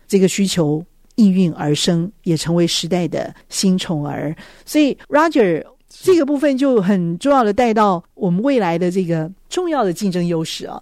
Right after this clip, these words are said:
Speaker 2: 嗯。
Speaker 1: 从半导体这个领域来看，我们真的还有好广大的一片天空有待发挥，
Speaker 2: 是。
Speaker 1: 对不对？
Speaker 2: 对。
Speaker 1: 待会我们来了解一下。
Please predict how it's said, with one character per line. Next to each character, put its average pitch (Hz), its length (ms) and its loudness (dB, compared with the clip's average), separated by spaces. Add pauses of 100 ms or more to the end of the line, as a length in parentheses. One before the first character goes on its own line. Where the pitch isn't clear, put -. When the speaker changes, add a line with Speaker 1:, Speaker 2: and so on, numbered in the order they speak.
(140)
Speaker 2:
嗯。 - 20 -14
Speaker 1:
从 254 160 -2
半 349 180 2
导 254 160 -2
体 220 140 -4
这 208 80 0
个 220 80 4
领 185 220 0
域 196 80 0
来 151 180 -2
看， 175 340 -6
我 175 60 0
们 202 80 0
真 330 140 -4
的 339 80 -2
还 226 160 -2
有 240 80 2
好 160 320 -4
广 156 280 -8
大 208 160 -2
的 180 80 -6
一 165 80 -4
片 180 200 -8
天 170 200 -6
空 170 240 -8 (180)
有 185 180 -4
待 214 160 -4
发 180 280 -8
挥， 175 300 -6
Speaker 2:
是。 165 60 -8
Speaker 1:
对 160 120 -10
不 135 120 -12
对？ - 280 -10 (160)
Speaker 2:
对。 95 140 -12 (100)
Speaker 1:
待 311 100 -4
会 339 40 -4
我 254 100 -4
们 247 80 -8
来 240 100 -6
了 208 200 -8
解 190 160 -10
一 185 60 -10
下。 - 200 -16